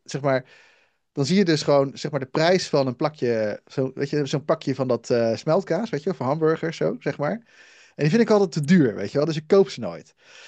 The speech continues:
En dan, en dan staat er dan een bordje bij met twee voor deze prijs.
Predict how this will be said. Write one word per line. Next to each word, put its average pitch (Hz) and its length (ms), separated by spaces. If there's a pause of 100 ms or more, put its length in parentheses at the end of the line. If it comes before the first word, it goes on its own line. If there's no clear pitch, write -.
(200)
En 151 120
dan, 156 200
en 165 100
dan 151 100
staat 196 300
er 190 60
dan 156 160
een 135 100
bordje 180 280
bij 131 240
met 127 180
twee 180 300
voor 127 220
deze 143 340
prijs. 139 640